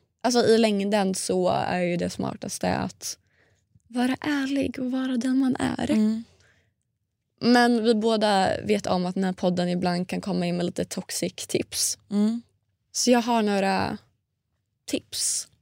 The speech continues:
Speaker 2: Ja.
Speaker 1: Jag har förberett mig, men alltså, hör och häpna.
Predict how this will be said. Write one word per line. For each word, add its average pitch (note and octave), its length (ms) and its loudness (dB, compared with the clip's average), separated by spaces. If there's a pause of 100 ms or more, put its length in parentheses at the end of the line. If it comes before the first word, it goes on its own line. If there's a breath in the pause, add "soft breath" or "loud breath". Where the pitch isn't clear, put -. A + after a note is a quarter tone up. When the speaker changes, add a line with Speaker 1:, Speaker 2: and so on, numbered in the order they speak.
Speaker 2:
Ja. G#3 180 -2 (160)
Speaker 1:
Jag A3+ 120 0
har A#3 60 2
förberett G#3+ 580 2
mig, G3+ 260 2
men G3 280 0
alltså, - 300 0 (580 soft breath)
hör C4 360 4
och - 80 2
häpna. G3+ 460 0